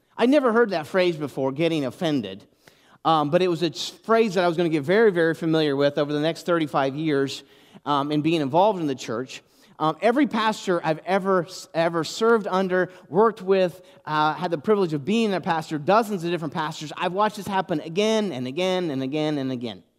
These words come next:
People getting offended and leaving the church. It didn't matter, it didn't seem to matter how good the pastor was, how long he'd been doing ministry, it just, it just happened. Well,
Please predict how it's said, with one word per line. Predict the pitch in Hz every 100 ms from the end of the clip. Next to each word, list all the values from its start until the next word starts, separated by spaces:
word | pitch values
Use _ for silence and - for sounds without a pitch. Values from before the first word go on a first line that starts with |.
| _ _ _ _ _ -
People | 226 214 214
getting | 190 180 165
offended | 147 - 214 226 202 135 120 156 - _ _ _ _ -
and | 160 160 156
leaving | 156 180 180 170 160 160 156 _ -
the | 131
church. | - 165 127 - - _ _ _ _ _ _ _ -
It |
didn't | 151 185
matter, | 165 170 170
it | 156
didn't | 170
seem | 175
to | 175
matter | 170 147
how | 156 202
good | 180 180
the | 151
pastor | 165 156 156 139
was, | 156 165
how | 156 143
long | 165 196
he'd | 175
been | 151
doing | 156 143
ministry, | 147 156 170 151 147 - - _ _ -
it | 101 139
just, | - 165 - -
it | 156
just | 151 -
happened. | 233 269 98 92 _ _ _ _
Well, | - 233 233 233